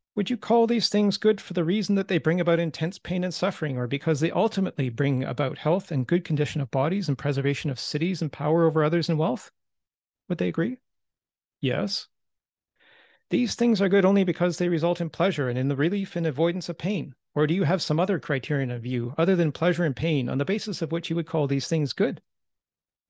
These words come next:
They say, "No," I think. And I would agree with you. So then you pursue pleasure as being good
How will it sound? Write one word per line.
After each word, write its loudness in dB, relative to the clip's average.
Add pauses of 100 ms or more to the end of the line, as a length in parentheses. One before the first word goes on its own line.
(400)
They -10
say, -2
"No," -2
I -6
think. -10 (1120)
And 0
I 2
would 4
agree 4
with 2
you. -4 (1500)
So -2
then 4
you 2
pursue -2
pleasure -2
as -4
being -2
good 0